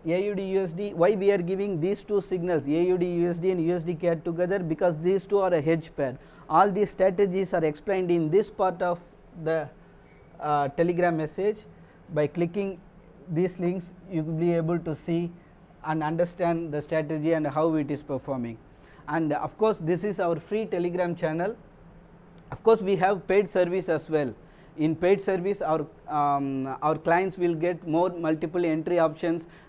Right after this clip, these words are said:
and, uh, uh, an opportunity to make more profit.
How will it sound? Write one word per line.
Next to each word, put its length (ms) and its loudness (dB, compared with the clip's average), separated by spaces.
and, 400 0
uh, 240 0
uh, 440 0
an 180 -2
opportunity 640 0
to 160 -4
make 280 0
more 360 0
profit. 420 -4